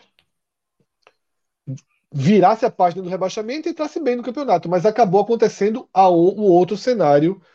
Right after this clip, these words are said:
o outro desenho. E, então, nada está muito fora da curva.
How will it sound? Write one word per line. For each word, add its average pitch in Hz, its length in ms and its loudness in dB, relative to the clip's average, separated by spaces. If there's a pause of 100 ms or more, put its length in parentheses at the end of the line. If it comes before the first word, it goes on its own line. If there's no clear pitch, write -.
(220)
o 208 80 0
outro 165 320 4
desenho. 127 580 -2 (720)
E, 135 540 -4
então, 277 380 0
nada 320 420 2
está - 240 0
muito 196 320 -4
fora 175 320 0
da 160 140 0
curva. 98 520 -20